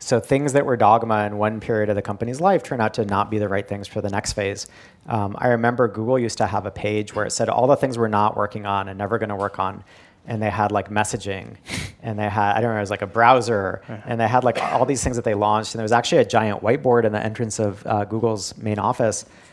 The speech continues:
Speaker 1: where they had all the joke things that they were working on, and I think they've built, like, ninety percent of it now. There was, like, satellites, and there, you know, it was, like, all this crazy stuff that back then everybody was like, "Ha ha, that's so funny."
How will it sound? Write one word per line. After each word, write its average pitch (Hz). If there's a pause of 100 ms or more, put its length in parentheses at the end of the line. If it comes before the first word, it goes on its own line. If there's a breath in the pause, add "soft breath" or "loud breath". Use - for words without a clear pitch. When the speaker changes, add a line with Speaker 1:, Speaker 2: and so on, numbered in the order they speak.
(160 loud breath)
Speaker 1:
where 113
they 113
had 113
all 127
the 120
joke 117
things 110
that 107
they 110
were 104
working 110
on, 104
and 104
I 107
think 143
they've 156
built, 101
like, 107
ninety 107
percent 107
of 98
it 104
now. 104 (280 loud breath)
There 127
was, 120
like, 127
satellites, 127
and 123
there, 135
you 156
know, 151
it 147
was, 147
like, 151
all 139
this 160
crazy 135
stuff 120
that 117
back 117
then 113
everybody 113
was 110
like, 120
"Ha 123
ha, 117
that's 113
so 120
funny." 107